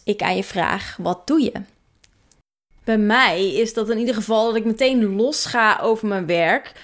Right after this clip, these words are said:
Eh, ik ben analist, ik zit tussen de business en de I T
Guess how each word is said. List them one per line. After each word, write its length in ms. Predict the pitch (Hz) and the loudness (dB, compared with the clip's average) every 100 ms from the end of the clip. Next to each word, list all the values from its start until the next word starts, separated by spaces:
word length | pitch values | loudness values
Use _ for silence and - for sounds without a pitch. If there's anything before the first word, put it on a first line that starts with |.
| - - | -20 -6
Eh, 180 | 190 | -4
ik 100 | 190 | -2
ben 160 | 180 175 | -2 -2
analist, 800 | 160 196 220 294 311 311 320 - | -2 -2 0 2 4 4 2 -2
ik 100 | 220 | -4
zit 240 | - 208 | -4 -4
tussen 260 | - 240 202 | -4 -4 -4
de 100 | 185 | -6
business 420 | 185 180 - 190 | -4 -2 -2 -4
en 120 | 175 | -4
de 140 | 175 - | -6 -6
I 160 | |
T 60 | 220 | -6